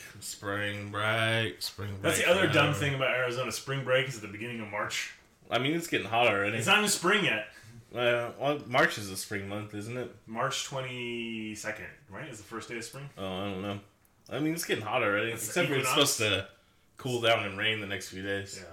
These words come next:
Speaker 2: let's talk about <laughs> Lost Boys instead of the local weather.
Speaker 1: Yeah. <laughs> I guess, uh, you do, I'm sure our audience wants to hear what the weather's like in Arizona. Um, a lot of our audience probably doesn't even know what cities are in Arizona aside from Phoenix.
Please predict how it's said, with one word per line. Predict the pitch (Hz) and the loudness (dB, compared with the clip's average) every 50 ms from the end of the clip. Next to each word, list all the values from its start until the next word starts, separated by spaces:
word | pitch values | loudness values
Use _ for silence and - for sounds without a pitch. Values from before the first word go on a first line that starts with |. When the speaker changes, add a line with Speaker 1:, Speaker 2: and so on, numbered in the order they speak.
| - 110 | -10 -8
Speaker 2:
let's | 139 147 - - | -4 -2 -2 -2
talk | 147 151 | -2 -2
about | 185 - 147 139 - - | 0 2 2 2 0 0
<laughs> | - 185 | -2 -2
Lost | 180 - 147 139 127 120 | -2 -2 -2 -4 -2 -2
Boys | 151 143 135 127 | 0 0 0 -2
instead | 135 131 120 127 123 | -4 -4 -4 -4 -4
of | 117 | -4
the | 113 110 | -4 -4
local | 110 110 - 110 104 101 | -4 -4 -4 -4 -6 -6
weather. | 101 104 104 107 92 - - - | -6 -6 -6 -8 -10 -12 -8 -2
Speaker 1:
Yeah. | 110 107 98 90 90 - - - - - - - | 0 2 2 2 0 -4 -8 -14 -20 -14 -6 -2
<laughs> | - - - - | -2 0 2 4
I | 196 185 208 180 - 220 185 180 170 185 185 | 6 8 8 8 8 8 6 8 8 8 10
guess, | 180 214 185 151 - - - | 10 10 10 10 8 6 6
uh, | 147 139 135 127 123 117 113 - - - - - - - | 6 6 8 8 6 6 4 -2 -10 -16 -20 -16 -6 2
you | 135 151 147 | 4 4 6
do, | 139 143 127 | 6 6 6
I'm | 139 147 156 156 147 | 8 8 8 8 6
sure | - - 190 190 165 131 | 6 6 8 8 8 10
our | 120 | 8
audience | 123 120 117 117 113 110 120 | 8 6 4 2 0 -2 -4
wants | 117 113 110 - | -4 -4 -4 -4
to | 110 | -2
hear | 110 117 113 | 0 0 0
what | 110 101 98 | 0 -2 -2
the | 104 | 0
weather's | 104 101 101 101 101 | 0 0 0 0 0
like | 101 101 98 98 | 0 -2 -2 -2
in | 95 95 | -6 -6
Arizona. | - 95 107 104 104 101 104 104 104 104 107 110 117 123 120 117 - - - - - - - - - - - | -4 -2 0 0 0 0 -2 -2 -2 -2 -2 0 -2 -2 -4 -6 -10 -18 -20 -20 -20 -20 -20 -20 -20 -14 -10
Um, | 117 120 120 120 113 | -8 -8 -6 -4 -2
a | |
lot | 117 127 147 151 | 2 4 6 6
of | 143 127 | 6 6
our | 113 | 8
audience | 110 110 113 113 113 117 113 | 8 8 6 4 2 0 -2
probably | - - 110 110 107 104 | 2 4 4 4 4 2
doesn't | 107 104 104 101 | -2 -4 -4 -6
even | 101 101 104 104 | -6 -6 -2 0
know | 104 104 104 104 107 110 107 - - - _ _ _ _ - 120 | 2 2 2 2 0 -4 -6 -8 -10 -16 _ _ _ _ -16 -8
what | 117 135 131 135 - | -6 -6 -4 -4 -2
cities | - - 151 123 110 104 98 98 101 | 0 2 2 2 0 0 -2 -2 0
are | 101 101 | 0 0
in | 101 104 | 0 0
Arizona | 104 104 101 101 107 104 104 104 104 101 | 0 0 -2 -2 -2 -4 -2 -2 -2 -2
aside | 98 - 110 104 101 101 | -2 -2 -4 -4 -4 -6
from | - 110 104 | -8 -10 -12
Phoenix. | 104 - 110 107 110 110 104 - - - - - 135 | -10 -8 -6 -6 -6 -8 -10 -12 -12 -14 -12 -10 -10